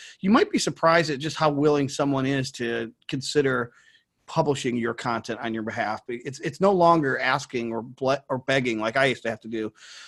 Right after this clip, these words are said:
back in the nineties. It's, it's more so it's, there's mutual benefit. And I think they're more open to it than you might,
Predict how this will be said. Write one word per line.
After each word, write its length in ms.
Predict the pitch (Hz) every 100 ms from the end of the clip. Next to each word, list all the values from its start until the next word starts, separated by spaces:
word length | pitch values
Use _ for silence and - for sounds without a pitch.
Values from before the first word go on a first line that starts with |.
| -
back 200 | 113 117
in 80 | 110
the 60 | 110
nineties. 520 | 117 120 110 104 -
It's, 160 | 139 -
it's 180 | 139 151
more 300 | 156 185 160
so 260 | - 139
it's, 160 | 127 -
there's 520 | 147 139 135 139 139
mutual 320 | 151 170 170
benefit. 560 | 135 143 147 139 151 147
And 80 | 123
I 60 | 113
think 220 | - 135
they're 160 | 120 -
more 280 | 165 160 156
open 260 | 135 123 117
to 140 | 113
it 140 | 101
than 120 | 110 107
you 120 | 107
might, 240 | 107 101